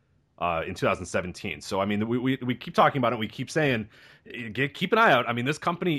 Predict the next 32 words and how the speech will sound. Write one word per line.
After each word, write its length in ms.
is 580
going 300
global 360
this 220
year. 100
I 40
mean, 100
they, 120
they've 200
always 240
kind 140
of 40
been 260
there 400
and 140
getting 220
there 200
and 100
getting 220
a 40
little 180
s-, 260
bigger. 400
This, 240
this 260
is 80
the 80
rollout. 400
I 40
mean, 180
this 240
is 480